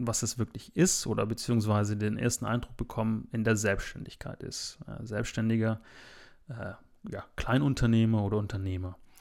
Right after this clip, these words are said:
Und irgendwie ist es in meiner Natur, Sachen sofort zu, äh, hinterfragen oder analysieren oder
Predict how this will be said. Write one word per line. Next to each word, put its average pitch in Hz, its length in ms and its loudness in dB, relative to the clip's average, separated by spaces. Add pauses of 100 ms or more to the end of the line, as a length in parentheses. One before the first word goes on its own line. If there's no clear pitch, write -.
(440)
Und 117 440 2 (540)
irgendwie 127 500 8
ist 120 240 2
es 120 140 -2
in 113 80 4
meiner 110 200 4
Natur, 107 440 4
Sachen 104 680 0
sofort - 420 -8
zu, 104 640 -4
äh, - 220 -8
hinterfragen 107 840 0
oder 110 180 0
analysieren 104 800 4
oder 104 480 0